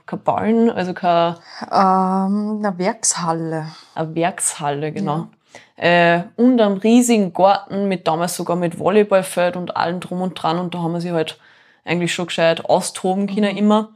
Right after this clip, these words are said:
Speaker 1: Ähm, geht jetzt aber die nächsten Jahre einfach nimmer, weil sie werden auch schon ein bisschen zu alt dafür. Und das war halt für sie trotzdem immer ein bisschen Arbeit. Und außerdem bauen sie alles um. Ja, in dem Sinne aber eigentlich nochmal Danke für diese ganzen tollen Jahre dort. Also das waren wirklich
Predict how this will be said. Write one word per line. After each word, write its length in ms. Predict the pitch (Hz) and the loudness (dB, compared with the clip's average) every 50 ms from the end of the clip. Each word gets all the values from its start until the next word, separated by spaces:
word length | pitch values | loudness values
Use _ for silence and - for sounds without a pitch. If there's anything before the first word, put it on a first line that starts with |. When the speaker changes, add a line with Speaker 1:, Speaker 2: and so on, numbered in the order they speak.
| _ _ _ _ _ - - _ _ | _ _ _ _ _ -20 -20 _ _
Speaker 1:
Ähm, 480 | - - 185 180 180 180 180 185 185 190 _ _ _ _ _ _ _ - | 0 2 4 4 4 4 2 0 -4 -8 _ _ _ _ _ _ _ 0
geht 160 | 180 190 190 | 0 4 4
jetzt 180 | 220 214 - | 4 2 2
aber 140 | 196 190 190 | 0 0 0
die 100 | 185 185 | -2 -4
nächsten 380 | 180 175 180 170 - - - 180 | -4 -4 -6 -6 -8 -8 -4 -2
Jahre 280 | 165 160 160 170 165 | 0 0 2 2 0
einfach 280 | 165 165 165 170 - - | 0 -2 -4 -8 -12 -8
nimmer, 260 | 180 170 170 170 165 156 | -8 -6 -4 -4 -4 -4
weil 120 | 147 151 | -4 -4
sie 140 | 151 160 170 | -4 -6 -6
werden 140 | - - 220 | -4 -2 0
auch 140 | 214 214 233 | 0 0 2
schon 100 | 226 220 | 2 0
ein 60 | 202 | 0
bisschen 300 | 214 214 214 - 208 - | 0 -4 -4 -6 -10 -8
zu 140 | - 190 - | -6 -4 0
alt 260 | - 165 175 175 - | 0 0 0 0 -4
dafür. 440 | 185 175 - 185 180 180 180 175 - _ _ - - _ _ _ _ _ | -6 -6 -4 -4 -2 -2 -4 -6 -10 _ _ -20 -20 _ _ _ _ _
Und 380 | - 185 185 190 185 170 - | -4 -2 0 0 -2 -2 -2
das 120 | 180 165 170 | -4 -2 2
war 80 | 165 170 | 4 4
halt 120 | 170 170 | 4 4
für 160 | 165 - 175 | 0 -6 -6
sie 200 | 165 - 165 160 165 | -6 -4 -4 -6 -6
trotzdem 380 | - - - - - 160 160 160 | -8 -14 -12 -10 -8 -6 -6 -6
immer 200 | 160 165 165 160 | -4 -4 -4 -6
ein 60 | 156 | -6
bisschen 360 | 170 165 165 - - 160 160 160 160 - - | -6 -8 -8 -6 -4 -2 0 0 0 0 2
Arbeit. 380 | 165 185 185 202 202 202 - - _ _ _ _ _ _ _ _ _ _ _ | 2 4 4 4 2 2 -2 -12 _ _ _ _ _ _ _ _ _ _ _
Und 180 | 220 220 214 | -2 0 2
außerdem 380 | 170 170 165 - 170 175 175 170 | 2 0 0 -2 -4 -4 -4 -2
bauen 220 | 170 165 160 165 | -2 -4 -6 -6
sie 80 | 165 - | -6 -8
alles 200 | - - - - | -8 -8 -6 -2
um. 260 | - 240 240 240 240 _ _ _ _ _ _ _ _ _ _ | 2 2 2 2 0 _ _ _ _ _ _ _ _ _ _
Ja, 300 | 185 180 175 160 156 156 202 | 0 2 2 2 0 -2 -6
in 160 | - 180 175 | -8 -8 -4
dem 220 | 170 175 180 190 180 | -2 -2 -2 -2 -2
Sinne 280 | - 208 202 202 196 | 0 0 2 2 2
aber 120 | 185 180 170 | 0 0 -2
eigentlich 300 | 165 170 180 185 180 175 | -4 -4 -4 -4 -4 -4
nochmal 280 | 185 180 180 175 175 | -4 -4 -4 -4 -4
Danke 560 | 175 165 160 180 190 190 - 202 202 202 190 - _ _ _ _ _ _ _ _ _ _ _ _ _ _ | -2 -2 -2 -2 -4 0 2 2 2 2 0 -6 _ _ _ _ _ _ _ _ _ _ _ _ _ _
für 140 | - - 196 | -6 -6 -2
diese 220 | 180 202 190 190 | 0 0 -2 0
ganzen 400 | 180 180 170 185 190 - - 185 | -2 -2 -2 -2 -2 -4 -6 -6
tollen 260 | - - 175 185 190 190 | -6 -4 -4 -4 -4 -2
Jahre 320 | 170 147 147 180 214 226 | -2 -2 0 2 2 2
dort. 240 | 214 226 226 220 220 | 4 2 0 0 0
Also 140 | 196 170 180 | -6 -8 -6
das 140 | 165 175 175 | -6 -8 -6
waren 160 | 180 175 180 | -6 -6 -6
wirklich 600 | 180 185 185 - 185 180 185 - - - - - | -8 -8 -6 -4 -4 -2 -2 -4 -6 -12 -16 -18